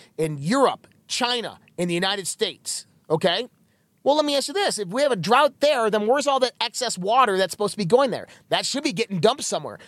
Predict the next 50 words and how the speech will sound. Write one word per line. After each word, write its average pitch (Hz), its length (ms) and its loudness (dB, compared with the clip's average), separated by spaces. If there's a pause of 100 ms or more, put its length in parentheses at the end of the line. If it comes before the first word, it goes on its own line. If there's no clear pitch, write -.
(160)
Just 285 240 -2
a 285 80 -2
few 285 180 2
weeks 269 260 -2
ago 254 80 -4
in 233 60 -6
the 220 80 -8
United 226 300 0
States 233 180 -2
of 214 80 -2
America, 208 560 2
in 196 380 0
what, 185 200 2
the, 165 300 2
the, 175 340 -4
the, 175 200 -2
the 165 160 -2
north 233 280 4
southern 233 380 -2
region, 180 460 -2 (1200)
we 226 120 2
had 220 180 0
some 233 140 -4
of 233 40 -6
the 226 60 2
most 214 320 4
massive 226 420 -2
floods 220 320 0
that 202 100 -4
we've 202 180 -4
seen 214 180 -6
in 202 80 -4
a 190 40 0
very, 196 260 2
very 185 160 0
long 180 240 0
time. 254 260 -2 (320)
Right 214 220 2
now, 254 320 -2
India 269 340 0
and 240 100 -6
Pakistan 240 640 -2
are 208 100 -2
almost 247 480 2
underwater, 233 720 2
killing 220 460 -2
all 247 340 4
of 185 220 2
their 208 160 4
crops 233 680 2